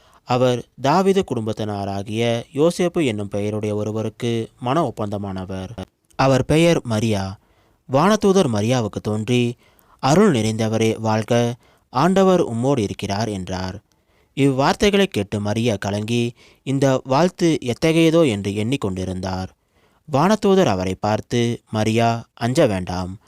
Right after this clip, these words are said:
கடவுளின் அருளை கண்டடைந்துள்ளீர். இதோ, கருவுற்று ஒரு மகனை பெறுவீர். அவருக்கு இயேசு என்னும் பெயரிடுவீர். அவர் பெரியவராயிருப்பார். உன்னத கடவுளின் மகன் எனப்படுவார்.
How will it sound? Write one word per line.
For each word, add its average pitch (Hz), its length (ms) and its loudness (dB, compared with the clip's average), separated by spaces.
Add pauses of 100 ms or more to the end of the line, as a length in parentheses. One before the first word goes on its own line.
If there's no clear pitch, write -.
(400)
கடவுளின் 202 460 2
அருளை 104 500 -2
கண்டடைந்துள்ளீர். 92 720 -2 (380)
இதோ, 120 400 2 (360)
கருவுற்று 208 560 2
ஒரு 104 320 -2
மகனை 123 360 0
பெறுவீர். 110 580 -2 (340)
அவருக்கு 123 760 0
இயேசு 180 380 2
என்னும் 101 300 -2
பெயரிடுவீர். 90 760 -2 (500)
அவர் 131 420 2 (160)
பெரியவராயிருப்பார். 131 1080 2 (460)
உன்னத 196 360 2
கடவுளின் 104 580 -2
மகன் 127 300 0
எனப்படுவார். 92 720 -4